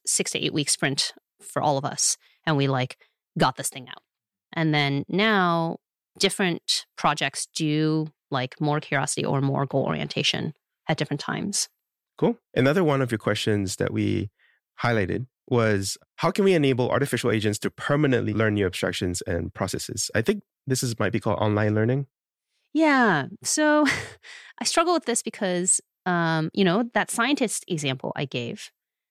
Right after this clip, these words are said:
Speaker 1: as a scientist, I've, like, permanently learned a lot of new things and I've updated and created new abstractions and learned them pretty reliably. And you were talking about, like, okay, we have this ram, um, that we can store learnings in, but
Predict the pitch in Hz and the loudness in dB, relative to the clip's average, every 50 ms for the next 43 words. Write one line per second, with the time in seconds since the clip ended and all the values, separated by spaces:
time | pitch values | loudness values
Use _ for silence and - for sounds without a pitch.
0 | _ - 185 175 175 160 - - 190 185 220 240 247 - - 156 - - - 143 | _ 0 2 2 2 2 2 2 0 2 0 0 0 0 0 0 0 0 -2 -2
1 | 143 151 - 139 131 135 - - - - - 214 208 220 220 202 - - 151 147 | -2 -2 -2 -2 -2 -2 -6 -12 -14 -2 0 2 2 2 2 0 -2 -2 -2 -2
2 | 143 139 143 139 143 143 143 135 135 131 135 143 151 143 147 143 143 139 - 165 | 0 0 0 0 0 0 0 0 0 -2 -2 -4 -2 -2 -2 -2 0 0 0 0
3 | 196 208 208 170 143 135 - - 135 - _ - 160 165 185 196 185 151 135 - | 0 0 0 0 -2 -2 -4 -4 -6 -4 _ 0 0 0 0 0 0 0 -2 -2
4 | - - 147 139 139 151 156 156 143 139 131 - - 151 135 - - - 208 208 | -4 -2 0 0 0 0 0 -2 -2 -2 -2 -2 -2 -2 -4 -4 -2 -2 -2 -2
5 | - 135 139 143 147 147 160 160 165 165 156 160 156 - - 170 165 156 156 135 | -2 -2 -4 -2 -4 -4 -2 -2 -2 -2 -2 -4 -4 -4 -2 0 0 0 0 -2
6 | 143 143 151 175 - - - 240 - _ _ _ _ _ _ _ _ - - 165 | -2 -4 -4 -4 -4 -4 -4 -4 -8 _ _ _ _ _ _ _ _ -2 0 2
7 | 160 160 156 151 147 143 - - - - - 151 135 - - - 139 139 143 - | 4 4 4 2 2 0 -2 -4 -2 -2 -2 -2 -2 -2 -4 -4 -6 -6 -8 -10
8 | - - _ _ _ - 160 156 - - 143 139 147 143 143 139 147 139 131 - | -16 -20 _ _ _ -12 -12 -10 -8 -6 -6 -6 -6 -6 -6 -6 -6 -6 -6 -4
9 | - 165 185 233 254 220 175 156 160 185 214 202 _ _ _ _ _ _ _ _ | -2 0 2 2 2 2 2 0 -2 -4 -6 -8 _ _ _ _ _ _ _ _
10 | _ - - 156 147 139 139 139 151 139 - 147 - 147 135 - - - 156 151 | _ -6 -4 -4 -2 -2 -2 -2 -2 -2 -4 -4 -4 -4 -4 -2 -2 -2 0 0
11 | 151 151 147 147 147 - - 196 143 143 175 190 185 175 - - - 135 135 135 | 0 0 0 -2 -2 -4 -4 -4 -2 0 0 0 0 0 -2 -4 -6 -8 -8 -6
12 | 139 165 190 - _ _ - 180 165 147 143 139 | -6 -8 -8 -10 _ _ -4 0 0 0 0 -2